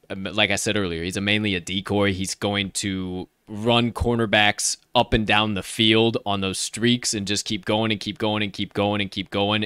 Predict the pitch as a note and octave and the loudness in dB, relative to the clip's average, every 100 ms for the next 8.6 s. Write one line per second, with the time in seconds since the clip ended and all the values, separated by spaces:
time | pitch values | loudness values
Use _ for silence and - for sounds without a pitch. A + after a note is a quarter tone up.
0 | - F#2 F2+ F2+ E2 - G#2 G#2+ G2+ G2+ | -2 -4 -4 -6 -8 -2 0 0 -2 -2
1 | G#2 G2+ F#2+ F#2+ F2+ - G2+ F#2 F#2 - | 0 0 -2 -4 -4 -2 0 0 -2 -2
2 | G2 F#2+ - F#2+ F#2+ F#2 - F#2 G2 F#2 | -2 -2 -4 -6 -4 -2 -4 -8 -6 -4
3 | G2 F#2+ F2+ F#2 G2 F#2 G2 G2+ - A2 | -4 -6 -6 -2 0 2 0 0 -2 -2
4 | G2+ G2 G#2+ G#2+ G#2 - - - - F2+ | -2 0 0 0 -2 -12 -20 -8 -4 -2
5 | - B2+ B2+ C3 A#2 C3 A#2+ A#2+ A#2+ A#2+ | 2 2 4 2 2 2 4 4 4 0
6 | B2+ A#2+ - A#2+ A#2+ A#2 A#2 - A#2 G2 | -2 -2 -2 -4 0 0 0 -2 -4 -2
7 | G#2 A2 A2+ A2 G#2+ G#2+ G#2+ G#2 - G#2 | 0 2 4 2 2 2 2 0 -2 -2
8 | G2 - G2 G#2 G#2 | -6 -4 0 4 4